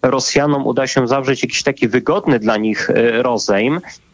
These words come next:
e, to nie jest wykluczone to, że wcale nie będą potem kontynuować nacisku na Ukrainę, tylko stwierdzą, że trzeba, korzystając z okazji, e, póki Zachód jest jeszcze, e,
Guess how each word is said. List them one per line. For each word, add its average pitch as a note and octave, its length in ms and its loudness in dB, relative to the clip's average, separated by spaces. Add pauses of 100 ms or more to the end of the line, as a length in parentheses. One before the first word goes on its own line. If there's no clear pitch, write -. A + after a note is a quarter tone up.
(120)
e, C#3 340 2
to D#3+ 140 -2
nie G3 100 2
jest F#3 140 0
wykluczone D3 520 2
to, D3 140 0
że C#3 140 0
wcale C#3 340 0
nie C#3+ 120 0
będą D3 300 0
potem B2 320 0
kontynuować B2 600 0
nacisku B2 460 0
na A#2+ 120 4
Ukrainę, B2 500 0
tylko D3+ 220 0
stwierdzą, - 840 -2
że C#3 160 -2
trzeba, C3 540 -2 (340)
korzystając D3+ 560 0
z D3+ 60 0
okazji, B2 680 0 (420)
e, C3 240 2
póki D#3+ 360 -2
Zachód D3 460 0
jest C#3 200 0
jeszcze, B2+ 600 2
e, A#2+ 180 -2